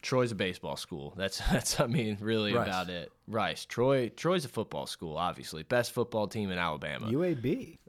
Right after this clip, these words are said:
Speaker 1: Yeah. <laughs> Rice, Rice is a baseball school, and, you know, I mean, they're gonna get a nice paycheck for this, and hopefully that helps their program build, and, you know, maybe let's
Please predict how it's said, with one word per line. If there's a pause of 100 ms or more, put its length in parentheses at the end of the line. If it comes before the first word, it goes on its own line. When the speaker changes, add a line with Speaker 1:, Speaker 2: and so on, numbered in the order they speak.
Speaker 1:
Yeah.
<laughs> (1000)
Rice,
Rice
is
a
baseball
school,
and,
you
know, (260)
I
mean,
they're
gonna
get
a
nice
paycheck
for
this,
and
hopefully
that
helps
their
program
build,
and,
you
know,
maybe
let's